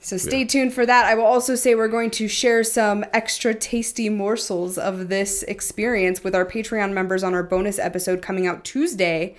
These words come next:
Speaker 2: Yeah.
Speaker 1: So if you want some extra naughty shit, make sure you find us at patreon dot com slash front porch swingers.
Speaker 2: Yep. As always, we share little extras with our,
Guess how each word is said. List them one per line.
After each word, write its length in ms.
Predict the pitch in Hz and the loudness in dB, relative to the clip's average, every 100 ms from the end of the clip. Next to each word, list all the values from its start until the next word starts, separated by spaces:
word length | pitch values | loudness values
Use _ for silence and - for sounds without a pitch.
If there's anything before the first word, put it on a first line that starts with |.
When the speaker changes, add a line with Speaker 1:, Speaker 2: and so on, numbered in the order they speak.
| 90 | -4
Speaker 2:
Yeah. 300 | 107 165 - | 2 2 0
Speaker 1:
So 400 | - 214 190 185 | -4 0 2 2
if 200 | - 196 | -2 -8
you 80 | 185 | -6
want 300 | 190 220 - | -6 -6 -8
some 200 | 208 185 - | -8 -8 -4
extra 500 | - 285 - - 233 | -2 -2 -4 0 2
naughty 420 | 196 196 185 180 175 | 2 2 4 4 2
shit, 600 | - - 180 170 - - | -2 0 0 0 -4 -8
make 180 | 202 185 | -4 -2
sure 180 | 185 196 | 0 2
you 120 | 180 | 2
find 280 | 180 185 185 | 2 0 2
us 100 | 180 170 | 0 -4
at 100 | - | -4
patreon 380 | 196 202 202 | -4 -2 0
dot 180 | 196 170 | 2 2
com 180 | - 214 | 0 -2
slash 220 | 214 214 | 0 -2
front 180 | - 226 | -2 -2
porch 160 | 240 226 | -2 -2
swingers. 420 | 220 277 - - | -2 -4 -4 0
Speaker 2:
Yep. 200 | 131 - | 0 0
As 160 | 107 98 | -4 0
always, 400 | 113 113 117 104 | 4 4 4 4
we 100 | 110 | 0
share 260 | - 113 110 | 0 2 4
little 220 | 110 110 | 2 2
extras 460 | 120 107 - 110 101 | 2 0 0 0 2
with 140 | 104 104 | 2 4
our, 220 | 104 | 2